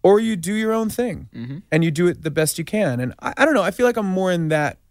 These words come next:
Speaker 1: lane on this project. I'm more in the lane of, I wanna do this because I like it. I wanna do this because this is what I wanna perform on stage.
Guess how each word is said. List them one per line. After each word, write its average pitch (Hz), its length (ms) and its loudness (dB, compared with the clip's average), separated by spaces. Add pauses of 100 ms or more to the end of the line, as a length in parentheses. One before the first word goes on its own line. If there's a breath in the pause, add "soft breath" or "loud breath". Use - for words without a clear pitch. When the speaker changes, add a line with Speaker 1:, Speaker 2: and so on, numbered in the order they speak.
(140)
Speaker 1:
lane 127 420 0
on 123 160 -4
this 117 120 -4
project. - 580 -8
I'm 143 80 -4 (120)
more 160 100 0
in 165 80 -2
the 160 60 -2
lane 147 180 0
of, 127 180 -2 (800 soft breath)
I 160 80 6
wanna 220 160 4
do 202 120 -2
this 180 200 0
because 143 240 -6 (120)
I 135 120 2
like 127 280 0
it. 120 260 0 (420)
I 135 80 4
wanna 147 200 2
do 139 100 -2
this 131 140 -2
because 120 240 -6
this 147 220 0
is 151 80 -2
what 147 100 4
I 131 60 2
wanna 123 180 -2
perform 117 360 -4
on 110 100 -2
stage. - 520 -12